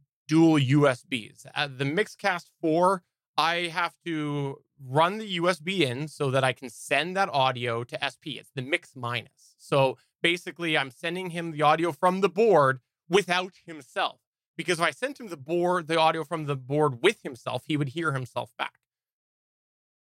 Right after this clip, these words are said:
And then that's, that's all I get. Uh, so I have to take the analog output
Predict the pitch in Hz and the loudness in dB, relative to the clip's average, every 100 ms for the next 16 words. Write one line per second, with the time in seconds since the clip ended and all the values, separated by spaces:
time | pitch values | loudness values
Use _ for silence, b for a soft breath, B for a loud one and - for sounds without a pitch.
0 | _ _ 175 180 190 196 180 151 - 151 | _ _ -2 0 0 2 0 0 -2 -4
1 | - 151 156 151 131 120 - 147 151 139 | -4 -2 2 2 0 -6 -6 -10 -10 -10
2 | 143 147 175 160 170 175 - 165 175 143 | -8 -4 0 0 -2 -8 -10 -12 -10 -8
3 | 147 139 139 175 208 202 185 - 143 139 | -8 -2 -2 -2 -4 -2 -2 -2 -2 -2
4 | _ 123 - | _ -8 -8